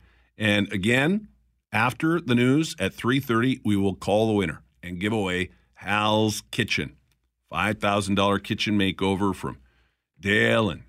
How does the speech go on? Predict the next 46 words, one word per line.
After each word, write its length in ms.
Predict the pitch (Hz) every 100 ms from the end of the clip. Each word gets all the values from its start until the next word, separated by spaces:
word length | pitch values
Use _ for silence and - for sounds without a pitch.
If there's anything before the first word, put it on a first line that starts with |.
| _ _
Chris 360 | 120 120 110
and 140 | 87 92
everybody 380 | 104 104 104 101
over 240 | 98 95
at 80 | -
Kitchens 580 | 113 85 - 98 92 -
Today. 340 | 90 92 78
That 140 | 82
really 280 | 104 107 98
is 120 | 85
a 60 | 80
great 320 | 82 87 85
place. 300 | 82 73 -
If 60 | 80
you're 100 | 87
getting 280 | 113 113 120
kitchen 380 | 131 - 123
work 220 | 120 113 -
done, 120 | 117
if 80 | 117
you 80 |
don't, 340 | 139 202 208 185 151
if 100 | 143
you 100 | 151
don't 320 | 139 208 226
win 200 | 185 165
Hal's 300 | 151 156 123
Kitchen 420 | - 113 - - - _ _ _ _ _ _
and 340 | 101 104 101 101
you're 140 | 104
getting 420 | 113 120 120 -
some 180 | - 123
kitchen 360 | 139 135 147 131
work 240 | 127 -
done, 260 | 120 117 110
they're 140 | 110
the 100 | 107
people 260 | 113 - 90
to 80 | 85
call. 360 | 85 73 - _ -
No 600 | 98 120 123 131 131 127 104
doubt 480 | 107 104 104 - - _ _ _ -
about 360 | 92 95 78
it, 220 | 58 - -
all 80 |
right? 220 | 87 127